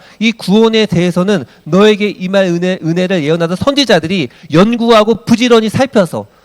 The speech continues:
선지자들이 연구하고 부지런히 살폈거든요. 자기 속에 계신 그리스도의 형이 그 받으실 고난과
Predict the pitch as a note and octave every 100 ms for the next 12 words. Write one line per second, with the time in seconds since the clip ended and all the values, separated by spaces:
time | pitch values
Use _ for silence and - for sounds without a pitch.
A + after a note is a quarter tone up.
0 | - C4+ B3 B3+ G#3+ F#3 G#3+ A3 G#3 F3
1 | F#3+ G3 G#3+ A#3 G#3+ F#3 D3 F#3 A3+ -
2 | _ - E3+ F3+ A3 A3 G#3+ F3+ - G3
3 | F#3 G3 F#3 F#3+ E3 D#3 E3 F3 - _
4 | - F3+ F3+ - C#3 D#3+ E3+ C#3 D3 C3
5 | F#3